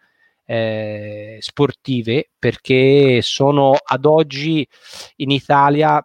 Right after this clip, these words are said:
l'unico ente che eroga, eh, attività motoria prima che sportiva, attività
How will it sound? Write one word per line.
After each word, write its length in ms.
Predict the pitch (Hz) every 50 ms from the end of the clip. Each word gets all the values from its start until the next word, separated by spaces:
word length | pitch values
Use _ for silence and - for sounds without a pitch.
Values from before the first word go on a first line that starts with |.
| _ _ _
l'unico 760 | 139 131 147 180 202 196 180 - - - 156 151 147 143 - _ _ _ _ _ _ _ _ _ _ _ _ _ _ _ _ - -
ente 680 | - 139 143 143 143 135 - - 147 143 147 151 - _ _ _ _ _
che 240 | - - 135 139 - _
eroga, 640 | 156 143 139 139 143 127 131 143 143 143 139 - _ _
eh, 400 | _ 123 117 117 113 113 113 113 -
attività 640 | - 127 123 - _ - 123 123 127 - - 139 131
motoria 720 | 127 127 117 107 - 147 143 131 120 117 117 113 127 135 - _ _ _ _ _ _ _ _ _
prima 360 | - 135 127 131 131 123 110
che 140 | - - 120
sportiva, 880 | - - _ 143 139 - - _ - 156 160 165 151 160 165 170 165 - _ _ _ _ _ _ _
attività 800 | - 120 - _ - 127 120 110 - 131 127 123 120 120 123